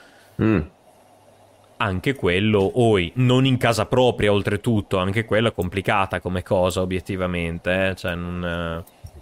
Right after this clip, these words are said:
Speaker 2: non so, non so. Peraltro, vorrei fare un piccolo elenco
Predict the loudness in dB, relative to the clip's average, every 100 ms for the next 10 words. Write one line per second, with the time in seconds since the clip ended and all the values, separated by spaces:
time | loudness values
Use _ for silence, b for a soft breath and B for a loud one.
0 | -20 -20 -16 -6 -2 0 0 -2 0 2
1 | 2 2 0 0 _ -20 B B B -2
2 | 0 2 2 2 2 2 -2 -4 -4 -4
3 | -4 2 4 6 6 4 2 2 2 0
4 | 2 4 4 4